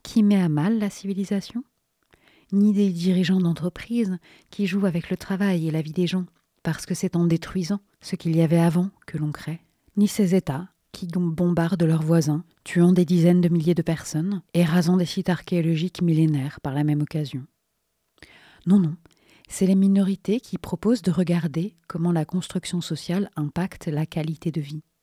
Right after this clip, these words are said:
Au final, que représente la tour ? Notre construction patiente, une tradition, une structure oppressive, un espace habitable, des manières de faire transmises ou un espace panoptique,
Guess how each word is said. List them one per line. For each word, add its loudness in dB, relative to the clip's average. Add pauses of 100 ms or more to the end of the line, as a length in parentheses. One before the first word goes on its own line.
(1120)
Au -8
final, 0
que -6
représente -2
la -4
tour ? -10 (640)
Notre -2
construction -4
patiente, -2 (540)
une 2
tradition, 0
une 2
structure -4
oppressive, -2 (920)
un 2
espace 0
habitable, -2 (580)
des 2
manières 4
de 0
faire -2 (800)
transmises 0 (460)
ou 0
un 2
espace -4
panoptique, -8